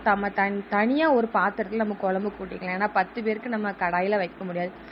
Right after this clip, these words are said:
அப்ப ஏன் கடாயில செய்றீங்க, டைரக்டா நீங்க பெரிய பாத்திரத்திலேயே செஞ்சிருக்கலாமேன்னு கேட்கலாம். பெரிய பாத்திரம் வச்சு அது சூடாகி அது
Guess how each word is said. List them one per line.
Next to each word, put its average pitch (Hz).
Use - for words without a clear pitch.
அப்ப 220
ஏன் 285
கடாயில 226
செய்றீங்க, 196
டைரக்டா 185
நீங்க 226
பெரிய 214
பாத்திரத்திலேயே 214
செஞ்சிருக்கலாமேன்னு 202
கேட்கலாம். 190
பெரிய 214
பாத்திரம் 202
வச்சு 185
அது 208
சூடாகி 233
அது 202